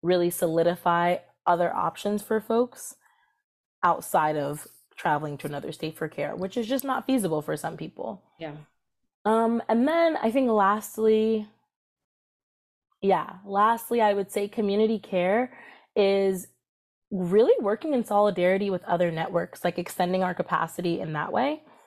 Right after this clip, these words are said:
Speaker 1: So we are a member of what's called the Amplify Coalition. I can't name every single organization in there, but some of, like, the heavy hitters are Feminist Women's Health Center, Spark Reproductive Justice Now, Urge, um,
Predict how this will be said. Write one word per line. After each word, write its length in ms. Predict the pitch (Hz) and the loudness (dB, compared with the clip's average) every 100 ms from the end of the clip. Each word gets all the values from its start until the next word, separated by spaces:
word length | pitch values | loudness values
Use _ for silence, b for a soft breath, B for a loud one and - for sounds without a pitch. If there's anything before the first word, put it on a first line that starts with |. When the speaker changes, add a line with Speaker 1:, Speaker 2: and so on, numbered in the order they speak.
| b | b
Speaker 1:
So 400 | - 208 196 190 | 2 4 6 4
we 300 | 180 208 262 | 0 0 2
are 160 | 269 240 | 2 2
a 40 | |
member 320 | 202 202 202 | 0 0 0
of 100 | 185 | 0
what's 140 | 180 - | -2 -2
called 260 | 185 165 | -2 -2
the 140 | - 175 | -2 -4
Amplify 440 | 170 175 - 170 | -4 -4 -2 -4
Coalition. 720 | - 175 170 165 - 170 170 B B B - | 0 0 0 -2 -4 -6 -6 B B B -6
I 60 | 185 | -2
can't 280 | 269 294 | 0 0
name 180 | 226 214 | 2 2
every 160 | 196 196 | 2 -2
single 220 | 202 190 | -2 -2
organization 640 | - 175 170 165 160 175 175 | -2 -2 -2 -2 -4 -4 -6
in 120 | 165 | -4
there, 260 | 165 165 160 | -4 -4 -4
but 160 | 180 | -4
some 120 | 196 | -2
of, 100 | 196 | -2
like, 180 | 185 170 | -2 -4
the 80 | 170 | -6
heavy 280 | 156 165 165 | -4 -2 -2
hitters 400 | 156 160 165 - B B B - | -2 -2 -2 -4 B B B -4
are 260 | 175 170 - | -2 -2 -2
Feminist 340 | 185 180 - | -2 -4 -6
Women's 240 | 160 160 | -8 -6
Health 240 | - 269 - | -2 -2 -2
Center, 600 | 262 247 240 240 233 B B - | -2 0 2 2 0 B B -20
Spark 320 | - 190 - | -12 -10 -10
Reproductive 460 | 175 175 160 160 | -8 -6 -6 -6
Justice 380 | 156 165 170 151 | -6 -8 -8 -8
Now, 600 | 196 208 202 202 196 - - | -4 -2 0 0 0 -2 -2
Urge, 800 | 185 185 185 185 185 170 - - B B B B | 0 2 2 2 -2 -6 -16 -20 B B B B
um, 520 | 190 185 165 156 156 | 0 0 0 -4 -10